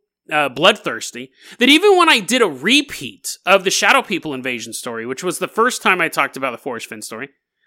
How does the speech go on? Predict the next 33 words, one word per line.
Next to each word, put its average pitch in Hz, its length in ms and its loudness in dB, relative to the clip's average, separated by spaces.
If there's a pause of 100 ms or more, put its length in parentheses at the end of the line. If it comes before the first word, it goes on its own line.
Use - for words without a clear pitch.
(340)
last 202 280 4
season 196 400 -2
break, 208 240 2
or 277 60 -4
it - 20 0
wasn't 453 220 2
even 381 100 2
last 277 200 4
season 214 200 -6
break, 277 160 2
it 247 40 -10
was 196 120 -4
just 233 140 -8
a - 40 -12
couple 196 200 -2
weeks 208 220 -4
ago 175 240 -2
'cause 151 160 -10
my 147 220 0
little 160 240 -4
brother 160 280 2
was 147 120 -2
in 127 100 -10
town. 120 260 -10 (460)
I 160 60 -4
repeated 190 580 -2
that 190 200 4
episode, 127 500 -4
I 139 40 -6
had 160 140 -2
that 175 120 2
episode 151 460 -4
rerun 120 480 -8